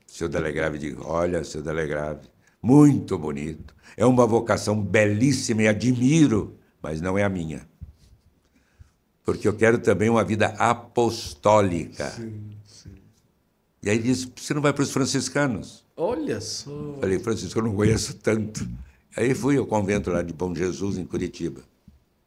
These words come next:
Speaker 1: Aí aconteceu algo interessante. Cheguei lá, o Frei Francisco,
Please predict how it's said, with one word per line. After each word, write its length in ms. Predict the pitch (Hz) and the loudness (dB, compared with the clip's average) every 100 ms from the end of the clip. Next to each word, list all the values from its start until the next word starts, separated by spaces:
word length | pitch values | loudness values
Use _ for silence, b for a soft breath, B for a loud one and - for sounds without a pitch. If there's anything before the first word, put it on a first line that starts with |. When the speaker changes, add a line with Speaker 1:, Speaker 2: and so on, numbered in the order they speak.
| _ _ _ _ _ _ _ _ _ _ - | _ _ _ _ _ _ _ _ _ _ -10
Speaker 1:
Aí 80 | 90 | -8
aconteceu 400 | 85 - 78 87 | -6 -6 -4 -2
algo 340 | 87 90 87 | 0 0 0
interessante. 800 | 95 76 90 90 - 69 - _ _ _ _ _ b b b | -4 -4 -2 -4 -6 -14 -16 _ _ _ _ _ b b b
Cheguei 300 | - 110 117 | -4 2 4
lá, 140 | 110 117 | 4 4
o 60 | |
Frei 220 | 123 - 104 | 2 0 0
Francisco, 840 | 110 110 - 131 123 - - - | 2 0 0 -4 -4 -8 -14 -16